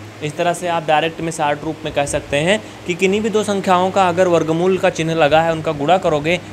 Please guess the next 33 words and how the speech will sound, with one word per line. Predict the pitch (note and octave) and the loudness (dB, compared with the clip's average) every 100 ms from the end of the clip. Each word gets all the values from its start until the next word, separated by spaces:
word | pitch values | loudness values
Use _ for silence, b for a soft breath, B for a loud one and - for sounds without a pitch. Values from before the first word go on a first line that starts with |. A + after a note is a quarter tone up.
| - | -8
तो | D3+ | -4
वो | D3+ F3+ F3 - - | 0 0 0 -4 -14
संख्या | - D3+ D3+ F3 E3 | -6 -4 -4 0 2
आ | |
जाएगी, | D#3 D#3 E3+ | 4 2 2
वर्गमूल | E3+ D3+ D3+ D#3 | -2 -2 -2 -2
का | D#3 | -4
चिन्ह | - F3 C3+ | -4 -6 -4
हट | D3 | -2
जाएगा, | D#3+ D#3+ D#3+ G3+ G#3 - - - - - - | 0 2 2 0 -2 -10 -18 -18 -18 -18 -6
ऐसा | C3 C#3+ E3+ | -4 -2 -2
इसलिए | D#3 D3+ B2+ | -2 -2 -2
होता | A2 G#2 A2 | -2 -2 -4
है, | A2 | -4
ठीक | E3 | 2
है। | A#3+ G#3 - - - - B2 - - - - - - | 2 2 -6 -16 -16 -14 -14 -14 -18 -18 -18 -16 -4
तो | D#3 | 2
वही | E3 G3 | 4 4
case | G#3 A3 G3+ | 2 2 0
यहाँ | F3 F#3 | 0 0
भी | G3+ | 2
बनेगा, | F#3+ F#3+ F#3+ G3+ | 2 2 2 2
under | F3 F3 F#3 | 0 0 0
root | F#3+ G3 | -2 -2
two | F#3 F3+ | -4 0
का | F#3+ | 2
हमें | F3 F3 E3+ | 2 -2 -2
गुणा | D#3+ E3+ | 2 4
करना | F3 E3 F3 | 2 -2 -4
है | |
किस | E3+ D#3+ F3 | -4 -6 -4
में, | G3+ G#3+ - - - - | -2 -4 -10 -18 -18 -4
देखो | D3+ D3+ B2 | -2 0 -2